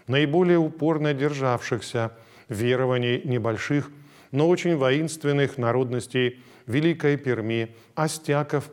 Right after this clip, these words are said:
и вагулов. Являясь соседями уже крестившихся зырян,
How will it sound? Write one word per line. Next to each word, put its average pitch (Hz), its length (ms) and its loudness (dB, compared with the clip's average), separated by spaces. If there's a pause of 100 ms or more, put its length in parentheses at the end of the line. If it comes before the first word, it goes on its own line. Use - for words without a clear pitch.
(200)
и 135 320 2
вагулов. 113 600 -4 (440)
Являясь 131 580 2
соседями 143 580 0
уже 147 400 2
крестившихся 127 800 -6
зырян, 117 420 -2